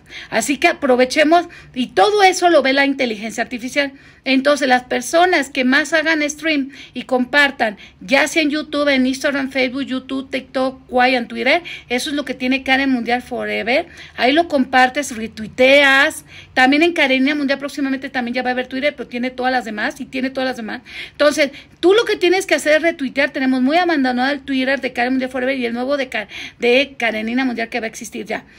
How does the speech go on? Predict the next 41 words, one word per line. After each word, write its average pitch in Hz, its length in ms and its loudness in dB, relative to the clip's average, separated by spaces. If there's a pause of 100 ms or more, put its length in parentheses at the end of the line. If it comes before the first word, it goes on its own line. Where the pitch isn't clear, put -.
Entonces 247 260 -2
hay 285 80 2
que 330 160 4
retuitearlo, 311 880 2
retuitearlo, 320 760 0
retuitearlo. 294 680 -2 (360)
Muchas 320 500 2
veces, 302 300 2
las 277 120 -2
veces 269 260 -8
que 254 200 -6
quieran, 311 460 0
compartirlo, 294 840 -2 (280)
poniendo 262 420 0
comentarios, 269 760 -2 (300)
también. 208 540 -2 (100)
Entonces 359 300 2
la 427 40 2
inteligencia 330 540 2
artificial 269 540 -4
se 277 140 -4
une, 302 340 0 (140)
todas 320 280 2
las 285 120 -2
redes, 269 380 -2 (340)
y 269 180 2
ahí 302 180 4
lo 381 160 4
ponen 339 260 4
en 339 60 6
una 330 280 2
tómbola, 285 420 0
como 214 200 -8
la 226 80 -4
otra 285 180 -4
vez 277 100 0
lo 285 100 -2
hicimos, 269 360 -4
ya 226 120 -4
lo 240 80 -4
vieron, 254 320 -2